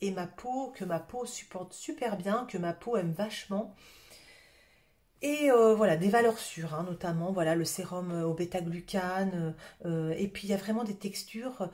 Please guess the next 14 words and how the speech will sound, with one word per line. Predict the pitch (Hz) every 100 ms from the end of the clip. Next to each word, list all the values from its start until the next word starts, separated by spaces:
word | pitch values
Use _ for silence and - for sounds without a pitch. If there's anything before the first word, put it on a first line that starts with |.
| - -
que | -
je | 196
ne | 196
retrouve | 180 220 214
pas | 247
ailleurs. | 226 165 160 156 - - -
Euh, | 175 170 165
des | 175
textures | 208 - 226 214
légères, | 208 220 214 214 208
mais | 196 226
hydratantes, | 226 214 208 220 208 202 202 208 190 170 - - -
euh, | 175 175
vraiment, | 170 220 247